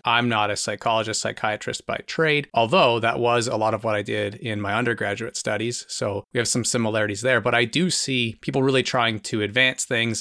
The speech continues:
Again, it's a research facility, so there's a lot of that work. I completely agree. What I also see is that a lot of the youth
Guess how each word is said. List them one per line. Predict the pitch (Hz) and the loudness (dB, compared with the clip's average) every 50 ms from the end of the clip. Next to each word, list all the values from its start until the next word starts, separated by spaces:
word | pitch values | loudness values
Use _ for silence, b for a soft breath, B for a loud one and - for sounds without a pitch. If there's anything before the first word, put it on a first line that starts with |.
| - - | -4 -6
Again, | 117 110 117 110 101 101 | -2 0 0 0 0 -2
it's | 101 - | -4 -4
a | 107 104 | -4 -2
research | 113 139 139 - - 139 120 - - | 0 0 0 0 0 -2 -2 -4 -4
facility, | - 120 - - 127 117 113 113 113 113 107 | -6 -6 -4 -2 -2 0 0 0 0 -2 -4
so | - 110 | -4 -6
there's | 104 104 - | -8 -6 -6
a | 110 | -4
lot | 104 107 101 - | -4 -4 -4 -4
of | 107 107 | -4 -6
that | 117 120 - 110 | -6 -6 -4 -4
work. | 113 120 135 - - _ _ - | -2 -4 -4 -4 -8 _ _ 0
I | 131 139 | 0 2
completely | - 156 131 - - 139 135 143 135 117 | 2 0 -2 0 -2 -2 -2 0 0 -2
agree. | 107 101 - 120 117 123 151 160 - _ _ | -2 -2 0 0 0 0 0 -4 -6 _ _
What | - 117 117 | 0 0 0
I | - - | 0 2
also | - 185 190 180 - - 120 | 2 4 4 4 4 2 0
see | - - - 127 110 107 110 113 - - - | 0 0 0 0 0 0 0 -2 -4 -10 -4
is | - 123 107 | -2 -2 0
that | - 127 120 | 0 0 2
a | 113 | 2
lot | 113 117 117 131 143 | 2 2 2 4 2
of | 135 120 | 2 2
the | 120 127 | 0 -2
youth | 120 123 147 147 123 117 117 - - - | 0 0 2 2 2 2 0 -4 -8 -16